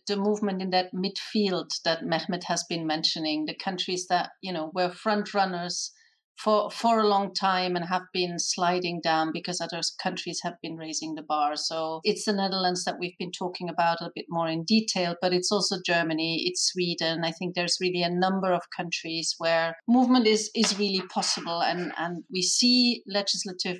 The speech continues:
reform processes have started, and we really need to see them translate into laws now and,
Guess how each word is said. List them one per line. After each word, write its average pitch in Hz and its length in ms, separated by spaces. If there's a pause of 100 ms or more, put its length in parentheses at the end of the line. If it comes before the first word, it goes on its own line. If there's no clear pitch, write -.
(100)
reform 180 460
processes 175 720
have 185 240
started, 202 600
and 208 140
we 180 140
really 185 240
need 170 260
to - 140
see 185 280
them 160 200
translate 160 600
into 165 360 (100)
laws 190 420
now 214 400
and, 175 220